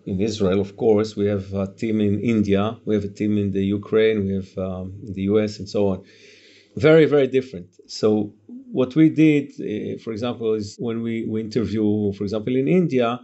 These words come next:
we use the local partners to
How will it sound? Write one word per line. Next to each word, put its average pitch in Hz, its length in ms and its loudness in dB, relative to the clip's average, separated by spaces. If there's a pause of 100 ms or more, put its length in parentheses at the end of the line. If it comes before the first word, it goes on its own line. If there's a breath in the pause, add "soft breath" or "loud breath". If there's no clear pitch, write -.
(180)
we 117 540 -2
use 131 320 0
the 117 160 0
local 131 260 2
partners 120 760 0 (140)
to 107 480 -6